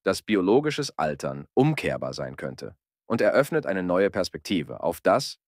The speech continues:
was wir als Alter verstehen. Wenn Sie von dieser Möglichkeit fasziniert sind und Ihre eigene Altersumkehr beginnen möchten, bieten wir Ihnen eine risikofreie Gelegenheit, die Lichtpflaster selbst zu testen. Mit unserer dreißig oder sogar neunzig Tage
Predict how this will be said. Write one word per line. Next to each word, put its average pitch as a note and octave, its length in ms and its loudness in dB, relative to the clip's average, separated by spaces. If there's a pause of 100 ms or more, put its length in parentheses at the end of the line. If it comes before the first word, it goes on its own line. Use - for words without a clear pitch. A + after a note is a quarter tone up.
(300)
was C3+ 160 -6
wir E2+ 280 -2
als D#2 180 -10
Alter C#2+ 260 -6
verstehen. D#2 420 -6 (800)
Wenn A#2 120 4
Sie B2+ 100 0
von B2+ 140 2
dieser D#3+ 220 2
Möglichkeit B2+ 540 0
fasziniert F#2 600 -2
sind B2+ 360 -4
und F#2+ 140 -6
Ihre F#2 280 0
eigene G#2 400 0
Altersumkehr E2+ 760 -4
beginnen F2 400 -2
möchten, G2 420 -4 (360)
bieten C#3+ 240 2
wir C3+ 100 6
Ihnen A#2 300 0
eine G#2+ 260 0
risikofreie B2+ 840 2
Gelegenheit, F2 680 -2
die E2 80 -4
Lichtpflaster A2+ 640 0
selbst D#2+ 400 -2
zu - 120 -10
testen. - 460 -8 (400)
Mit - 140 -4
unserer F2 340 0
dreißig G2 540 -2 (220)
oder G#2+ 160 4
sogar F#2 240 0
neunzig F#2+ 460 -2
Tage D#2+ 440 -2